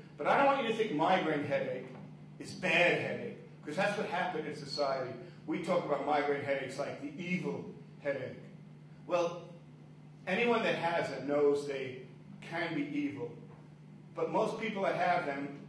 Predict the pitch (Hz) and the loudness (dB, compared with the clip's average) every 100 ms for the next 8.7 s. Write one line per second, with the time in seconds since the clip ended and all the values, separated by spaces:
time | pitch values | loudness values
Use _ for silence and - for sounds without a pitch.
0 | - 147 175 175 185 180 175 - - - | -4 -2 0 0 2 2 2 -2 -6 -6
1 | - - - - - - - - 156 156 | -10 -12 -14 -18 -20 -20 -18 -6 0 0
2 | - 202 202 190 175 180 175 - 175 165 | 0 -4 0 2 4 4 2 -2 2 2
3 | 156 160 160 156 165 185 165 - 151 147 | 2 2 2 2 0 0 -2 -6 -6 -4
4 | 175 180 180 202 - - - - - - | -2 -2 -2 -2 -4 -6 -12 -18 -20 -20
5 | - - - 175 254 - 131 - - - | -18 -16 -12 -8 -6 -6 -6 -6 -8 -14
6 | - - - - - - 143 147 151 165 | -18 -18 -18 -18 -18 -10 -4 -4 -2 -2
7 | 165 214 214 151 - - 120 113 - 196 | 0 0 -2 -8 -6 -6 -6 -8 -6 -4
8 | 214 233 - 202 190 - | -2 -2 -2 -2 -2 -2